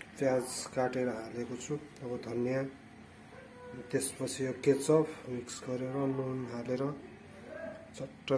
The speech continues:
खाइन्छ। खोलिसकेको छु अब म टोमेटो, यसो के-, केचप हाल्दैछु। किन छरेन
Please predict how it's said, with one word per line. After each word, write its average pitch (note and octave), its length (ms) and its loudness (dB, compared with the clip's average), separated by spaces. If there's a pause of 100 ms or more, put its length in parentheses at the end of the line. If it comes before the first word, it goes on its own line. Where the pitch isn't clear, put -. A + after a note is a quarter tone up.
खाइन्छ। B2 400 4
खोलिसकेको C3+ 800 8
छु - 160 0
अब B2+ 160 2
म B2+ 80 2
टोमेटो, C3 560 2
यसो C#3 480 2
के-, C#3 240 6 (160)
केचप C#3+ 400 8 (1300)
हाल्दैछु। C#3 720 8 (2500)
किन C#3+ 180 0 (100)
छरेन C3 400 6